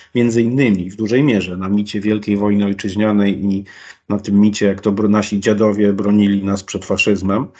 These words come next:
y, zbudowano dzisiejszą Rosję. I ewidentnie to widać w, w wypowiedziach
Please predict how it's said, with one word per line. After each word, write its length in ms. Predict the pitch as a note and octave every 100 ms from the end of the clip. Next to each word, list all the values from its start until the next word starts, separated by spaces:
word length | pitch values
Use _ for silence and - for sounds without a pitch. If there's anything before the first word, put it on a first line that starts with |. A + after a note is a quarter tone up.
| - - _ _ G2+ G#2+
y, 120 | A2+
zbudowano 560 | C3 D3 D3 B2+ A#2+
dzisiejszą 440 | B2 - B2+ D#3+ D#3+
Rosję. 460 | E3 A#2+ - F2 -
I 200 | G2+ G#2
ewidentnie 760 | G#2+ G#2 G#2 C#3 D#3 - G#2 G2
to 140 | G2
widać 400 | G#2+ F#2+ F#2+ F#2+
w, 180 | - - G2+ F#2+ F#2+ F#2+ F#2+
w 200 | F#2+ G#2 G2 G2 F#2+ F#2+ _ _ -
wypowiedziach 680 | G#2 G#2 G#2 G#2 G2 G2+